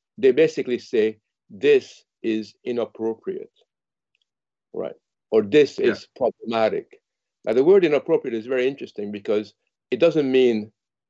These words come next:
Speaker 1: that it's wrong, right? It doesn't say, "Don't do it, this is wrong." You're told this is inappropriate. And that could mean a whole lot of different things. And therefore, a child that's, uh, told that their behavior is inappropriate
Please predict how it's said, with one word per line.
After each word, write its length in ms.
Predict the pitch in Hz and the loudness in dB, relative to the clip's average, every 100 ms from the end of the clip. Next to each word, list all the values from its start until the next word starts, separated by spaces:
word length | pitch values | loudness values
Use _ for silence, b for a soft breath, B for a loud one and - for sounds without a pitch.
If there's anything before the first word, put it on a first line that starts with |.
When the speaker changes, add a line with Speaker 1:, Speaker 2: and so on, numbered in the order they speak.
| _ - | _ -4
Speaker 1:
that 160 | 113 | -2
it's 260 | 104 101 - | -2 -6 -10
wrong, 540 | 110 123 107 80 107 123 _ _ _ _ _ _ _ _ _ _ _ - | 0 2 2 -2 -8 -14 _ _ _ _ _ _ _ _ _ _ _ -16
right? 180 | - - | -14 -12
It 120 | - | -4
doesn't 240 | 139 139 131 | -2 0 -2
say, 300 | - 113 113 | 0 0 0
"Don't 260 | 107 135 123 | -2 -2 0
do 160 | 117 104 | -2 -2
it, 100 | 101 | -4
this 160 | - | -6
is 160 | 104 107 | -8 -6
wrong." 400 | 117 98 90 - _ _ _ | -4 -2 -4 -10 _ _ _
You're 140 | 123 | -8
told 480 | 123 - 165 151 131 | -4 2 4 6 4
this 200 | 127 - | 0 -4
is 180 | 127 113 - | -4 -4 -2
inappropriate. 840 | 127 117 - 139 139 - - - _ _ _ _ _ _ _ _ - | -2 -2 0 0 -2 -8 -10 -12 _ _ _ _ _ _ _ _ -6
And 140 | 117 | 0
that 160 | 107 - | 0 -2
could 140 | 147 | -6
mean 300 | 127 127 120 - | 0 0 0 -4
a 60 | 110 | -4
whole 280 | 131 139 | 2 2
lot 160 | 123 110 | 4 2
of 120 | 104 | -2
different 380 | 117 - 98 95 | -4 -6 -8 -6
things. 320 | - 117 95 107 | -2 -2 -2 -6
And 200 | 104 107 | -4 -2
therefore, 380 | 123 - 117 107 _ _ _ - | -2 0 0 -2 _ _ _ -10
a 60 | - | -8
child 420 | - 160 151 156 | -2 2 4 4
that's, 340 | 131 113 - 123 | 2 -2 -8 -2
uh, 220 | 110 98 - | 0 -2 -4
told 240 | 139 127 | -2 -2
that 180 | 107 98 | -2 -4
their 180 | 104 107 | -4 -4
behavior 420 | 104 104 120 107 | -6 -6 -4 -2
is 80 | 92 | -4
inappropriate 840 | 104 95 - 127 - - - - | -4 -6 -4 -6 -6 -8 -8 -10